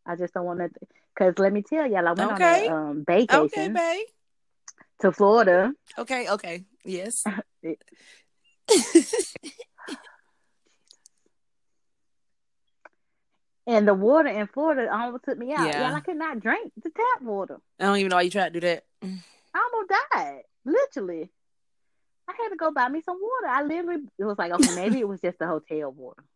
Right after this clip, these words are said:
Speaker 1: Or maybe it was just that restaurant water. Let me try water at this, at this restaurant." 'Cause mind you, when me and Keita go, the only thing I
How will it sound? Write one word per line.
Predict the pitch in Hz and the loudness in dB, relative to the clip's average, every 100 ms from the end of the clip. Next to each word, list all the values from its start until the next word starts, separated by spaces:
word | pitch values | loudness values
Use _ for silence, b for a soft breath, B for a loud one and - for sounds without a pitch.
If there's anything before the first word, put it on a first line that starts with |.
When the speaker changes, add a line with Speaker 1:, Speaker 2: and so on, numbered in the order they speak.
| _ _ _ _ _ _ _ _ | _ _ _ _ _ _ _ _
Speaker 1:
Or | 185 | 0
maybe | 208 240 | 2 2
it | |
was | 240 202 | 2 2
just | 208 | 2
that | 202 175 | 2 2
restaurant | 190 196 170 170 135 | 2 0 -2 -10 -8
water. | 151 143 170 | -8 -8 -4
Let | 220 | -2
me | 302 | 0
try | 277 233 | 4 4
water | 196 196 190 | 4 2 2
at | 170 160 | 2 0
this, | 175 160 - | -2 -8 -4
at | 175 156 | -2 0
this | 185 - | -2 -2
restaurant." | 165 - 160 120 | -8 -8 -12 -10
'Cause | - 165 _ _ - | -10 -12 _ _ -6
mind | 202 214 190 | -2 -2 -2
you, | 170 | -6
when | 170 | -6
me | 170 190 - | -6 -6 -4
and | 220 | -2
Keita | 196 | 2
go, | 214 214 185 175 _ _ _ - | 4 4 4 -2 _ _ _ -2
the | |
only | 196 254 | 0 2
thing | 254 | 4
I | 233 | 2